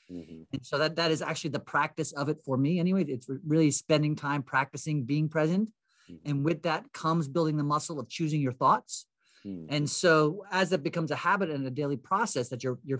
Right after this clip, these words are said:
Speaker 2: physical body gets in the habit of doing, when stressful moments do arise or experience do occur that, that could bring some anxious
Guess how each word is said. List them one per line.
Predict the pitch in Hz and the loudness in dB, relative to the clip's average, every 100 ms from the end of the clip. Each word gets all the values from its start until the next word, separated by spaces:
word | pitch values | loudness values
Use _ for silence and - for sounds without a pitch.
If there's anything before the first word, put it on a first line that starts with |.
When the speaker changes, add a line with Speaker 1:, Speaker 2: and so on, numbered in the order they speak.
| - | 0
Speaker 2:
physical | 180 185 120 | 0 0 -2
body | 98 143 165 123 - _ - | 2 2 2 0 -4 _ -4
gets | 147 - | -4 0
in | 139 | 2
the | |
habit | 123 143 135 | 4 4 2
of | 107 | 4
doing, | 170 254 120 175 185 _ _ - - _ _ - | 6 6 6 2 -6 _ _ -20 -20 _ _ -10
when | 135 139 | -2 0
stressful | 131 - 185 - 156 | 0 2 2 2 2
moments | 151 147 120 | 2 2 0
do | 131 262 | 0 4
arise | 185 123 104 120 190 - _ _ _ _ _ | 4 4 2 0 -4 -8 _ _ _ _ _
or | 131 135 135 | -2 2 2
experience | 127 - 156 143 131 117 | 0 -2 0 2 0 -4
do | 113 202 185 | -2 0 0
occur | - 139 135 | 0 0 0
that, | 123 | -4
that | 131 113 | -6 -6
could | - 131 | -4 -2
bring | 147 135 | -2 -2
some | 139 131 143 | -2 -4 -2
anxious | 143 143 131 - | -4 -4 -6 -6